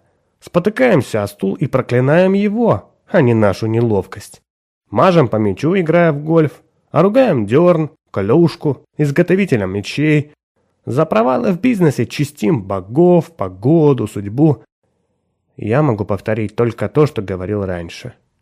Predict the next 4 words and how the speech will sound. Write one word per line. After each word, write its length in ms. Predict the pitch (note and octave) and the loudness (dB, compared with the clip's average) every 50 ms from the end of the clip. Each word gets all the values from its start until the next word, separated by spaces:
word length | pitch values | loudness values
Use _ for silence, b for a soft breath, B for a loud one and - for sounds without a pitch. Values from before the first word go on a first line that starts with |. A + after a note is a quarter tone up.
| _ _ _ _ _ _ _ - | _ _ _ _ _ _ _ -6
Люби 540 | A2+ G2+ A#2 B2+ B2+ A2+ G#2+ A2 G2+ F#2+ | -2 0 0 0 0 0 0 0 0 0
свою 560 | F2+ - - - F2 F2 F2+ F2 G2 A#2 A#2+ - | -2 -8 -12 -14 -14 -12 -8 -6 -4 -4 -4 -4
Элис. 500 | - G2+ F#2+ F2+ F2 E2+ - - - - _ _ _ _ _ _ _ _ _ _ _ | -4 -6 -6 -6 -8 -12 -16 -20 -20 -20 _ _ _ _ _ _ _ _ _ _ _
Любовь — 640 | - G#2 A2 A2+ G2+ G2 A#2 C#3+ D3+ A#2 F#2+ - - | -2 0 0 0 2 2 4 4 4 4 0 -4 -14